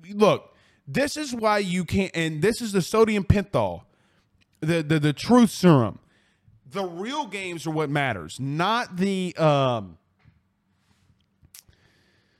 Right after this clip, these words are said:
not the spring football games. Guys, spring football games don't fucking matter. I mean, they matter, but they really don't.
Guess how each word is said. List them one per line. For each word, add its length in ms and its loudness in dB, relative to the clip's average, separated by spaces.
not 600 4
the 720 -2
spring 680 0
football 500 -2
games. 420 -10
Guys, 240 -2
spring 340 0
football 320 2
games 320 -4
don't 260 2
fucking 380 -4
matter. 460 -4
I 60 0
mean, 160 0
they 160 -2
matter, 460 -2
but 220 -2
they 120 -2
really 460 -4
don't. 420 2